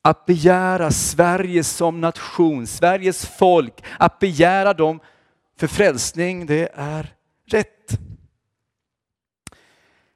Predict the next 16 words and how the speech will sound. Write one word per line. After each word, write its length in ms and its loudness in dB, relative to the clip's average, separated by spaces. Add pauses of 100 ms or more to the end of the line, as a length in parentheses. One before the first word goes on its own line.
(2000)
Förra 280 0
veckan 380 0
så, 360 -2
så 160 -8
berättade 360 -2
jag 100 0
om 100 -4
när 60 0
jag, 140 0
att 100 -6
jag 100 -4
kastade 320 -4
pil 340 -4
upp 120 -4
i 20 -4
luften. 400 -8